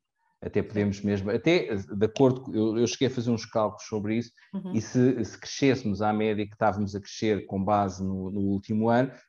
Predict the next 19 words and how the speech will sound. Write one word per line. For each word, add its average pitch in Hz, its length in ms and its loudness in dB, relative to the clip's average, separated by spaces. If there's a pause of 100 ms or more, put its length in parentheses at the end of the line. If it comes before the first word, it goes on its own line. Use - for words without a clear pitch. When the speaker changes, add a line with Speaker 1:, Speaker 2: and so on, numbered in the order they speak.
Speaker 1:
nós 110 220 0
íamos 104 160 0
ultrapassar, 107 720 0
inclusive, 95 480 -4
Speaker 2:
Ultrapassar. 95 280 -4
Speaker 1:
o, 90 60 -8
o 98 40 -2
valor. 98 400 2 (500)
Speaker 2:
Então. 175 40 -10
Speaker 1:
Portanto, 123 480 2
eh, 120 680 4 (800)
não 104 260 0
penso 107 320 0
que, - 120 -4
agora, 104 440 6 (120)
o 95 100 -12
que - 140 -8
eu 107 180 4
reflito 127 720 0